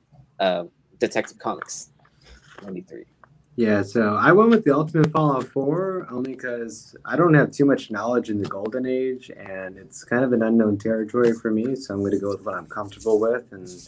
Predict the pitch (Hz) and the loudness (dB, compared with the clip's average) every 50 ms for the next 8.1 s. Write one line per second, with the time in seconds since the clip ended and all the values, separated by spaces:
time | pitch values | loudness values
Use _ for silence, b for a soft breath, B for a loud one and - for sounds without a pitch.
0 | B B B B B B - - 92 85 - - 104 95 92 - - 90 95 92 | B B B B B B -10 -8 -8 -6 -2 0 0 0 0 -2 -6 -8 -6 -8
1 | 85 85 - - - 101 98 98 82 - 85 85 82 78 - 85 82 82 82 85 | -8 -10 -12 -10 -8 -8 -6 -8 -8 -10 -14 -16 -14 -14 -12 -14 -14 -14 -12 -6
2 | 90 107 123 135 127 123 120 127 131 123 - 127 123 - - 120 113 113 - - | -2 0 0 2 2 4 4 4 4 4 2 -2 0 2 2 2 2 0 -2 -2
3 | - 117 110 - - - - - 107 107 104 101 95 - - 92 80 78 78 - | -2 -2 -2 -4 -10 -14 -6 -4 -2 -2 0 -2 -4 -6 -10 -16 -18 -18 -18 -14
4 | - - 113 110 98 - 101 95 92 90 - _ _ - - - 110 101 98 92 | -4 0 2 2 2 0 -2 -4 -4 -6 -10 _ _ -18 -10 -6 -4 -4 -4 -4
5 | 90 87 87 92 95 95 95 92 90 92 92 87 85 - - - - - 107 101 | -8 -10 -10 -8 -6 -6 -6 -6 -4 -4 -4 -4 -6 -8 -12 -14 -12 -8 -8 -6
6 | 98 95 92 95 92 87 - _ _ _ _ _ - - _ _ _ _ _ _ | -4 -4 -4 -6 -8 -10 -12 _ _ _ _ _ -20 -20 _ _ _ _ _ _
7 | _ _ _ _ _ _ _ _ _ _ _ _ _ _ - _ - - _ - | _ _ _ _ _ _ _ _ _ _ _ _ _ _ -20 _ -20 -14 _ -8
8 | 107 95 | -8 -8